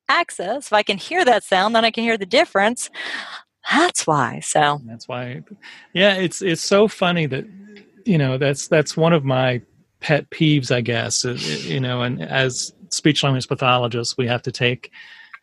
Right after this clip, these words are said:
Speaker 2: you know, the speech and hearing science course or courses,
Speaker 1: Mm-hmm.
Speaker 2: but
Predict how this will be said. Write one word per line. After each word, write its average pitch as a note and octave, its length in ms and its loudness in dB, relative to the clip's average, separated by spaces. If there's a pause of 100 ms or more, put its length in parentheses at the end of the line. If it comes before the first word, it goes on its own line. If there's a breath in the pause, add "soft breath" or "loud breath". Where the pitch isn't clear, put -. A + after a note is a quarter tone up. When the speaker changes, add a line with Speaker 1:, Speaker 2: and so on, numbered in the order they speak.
(140)
Speaker 2:
you - 80 -2
know, A#2 260 -2
the A2+ 300 -6
speech - 300 0
and C3+ 100 0
hearing A#2 300 -2
science C3 640 -2
course - 680 0
or B2+ 140 -8
courses, C#3+ 680 0 (320 soft breath)
Speaker 1:
Mm-hmm. G3+ 260 4 (440)
Speaker 2:
but F3 220 -2